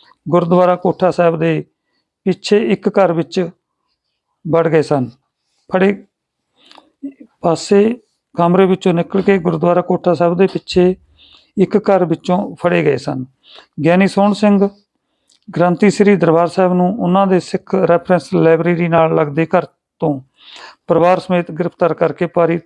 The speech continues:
ਤਸ਼ੱਦਦ ਦਾ ਸ਼ਿਕਾਰ ਬਣਾਇਆ ਗਿਆ, ਕਿਉਂਕਿ ਉੱਥੋਂ ਭੱਜਦੇ ਹੋਏ ਸਿੰਘਾਂ, ਸਿੰਘ ਕੁਝ ਹਥਿਆਰ ਉਹਨਾਂ ਦੇ ਘਰ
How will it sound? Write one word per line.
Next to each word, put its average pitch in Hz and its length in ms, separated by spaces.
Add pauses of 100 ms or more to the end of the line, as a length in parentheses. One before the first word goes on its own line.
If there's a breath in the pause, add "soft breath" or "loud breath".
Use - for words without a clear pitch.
ਤਸ਼ੱਦਦ 170 560
ਦਾ 156 100
ਸ਼ਿਕਾਰ 151 360
ਬਣਾਇਆ 147 280
ਗਿਆ, 151 160
ਕਿਉਂਕਿ 202 480 (520 loud breath)
ਉੱਥੋਂ 208 260
ਭੱਜਦੇ 196 360
ਹੋਏ 180 140
ਸਿੰਘਾਂ, 185 460 (460 soft breath)
ਸਿੰਘ 190 260
ਕੁਝ 190 280
ਹਥਿਆਰ 175 340
ਉਹਨਾਂ 180 300
ਦੇ 175 80
ਘਰ 165 300